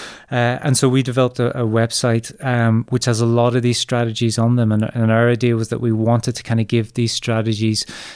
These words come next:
to endurance athletes for free, effectively, because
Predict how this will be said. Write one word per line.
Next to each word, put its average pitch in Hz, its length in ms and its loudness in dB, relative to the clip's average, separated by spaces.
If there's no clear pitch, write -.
to 113 260 2
endurance 110 440 0
athletes 110 340 -4
for 113 120 -4
free, 120 360 0
effectively, 113 640 -4
because - 360 -4